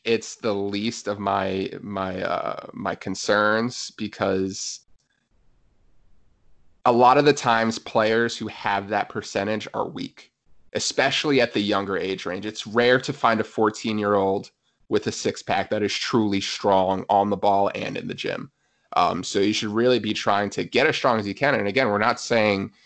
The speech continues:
you know, go get huge like a bodybuilder, because that's another topic for another day, but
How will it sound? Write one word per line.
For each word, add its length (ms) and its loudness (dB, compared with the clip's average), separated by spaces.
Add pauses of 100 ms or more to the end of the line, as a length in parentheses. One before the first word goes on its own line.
(180)
you 60 0
know, 360 2
go 160 2
get 160 2
huge 440 2
like 180 -2
a 40 -6
bodybuilder, 720 2
because 300 -10
that's 180 -6
another 380 -6
topic 420 0
for 140 -8
another 260 -4
day, 300 2
but 340 -2